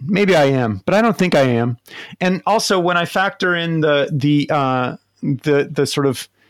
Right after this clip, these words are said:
the incentive that the power structure in the administration here and elsewhere has to, uh, you know, uh, their financial commitments to reopen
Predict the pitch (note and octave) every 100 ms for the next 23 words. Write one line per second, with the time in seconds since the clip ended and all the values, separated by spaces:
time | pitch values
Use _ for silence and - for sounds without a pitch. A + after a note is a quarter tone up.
0 | _ _ _ _ _ D#3+ D#3 D3 - -
1 | A3 A3 D3 A#2 A2 A2 - D3+ C3 C#3
2 | C3 B2+ D3 A2+ C3+ B2+ C3+ C#3+ D#3+ D3
3 | - A#2+ - A#2+ A2+ A#2 A2+ A2+ G#2+ G#2+
4 | - C#3+ B2+ C3+ A#2+ - C#3+ D3 B2+ G#2+
5 | G#2+ A2+ A2 G#2 A2 A#2 - A2+ G2+ G2
6 | G#2+ A2 A2 G#2+ - - A2+ G#2+ A2 -
7 | - - - _ _ - C3+ C3+ A2+ -
8 | C#3+ C3+ C3 C3+ A#2 - - D3 C3 B2
9 | C3 A#2+ C#3 B2 D3 F#3 D3 - A2 G2
10 | G2+ G2+ - - - _ _ _ _ -
11 | B2 A#2+ B2+ C3+ C3 E3 G2 F2+ A#2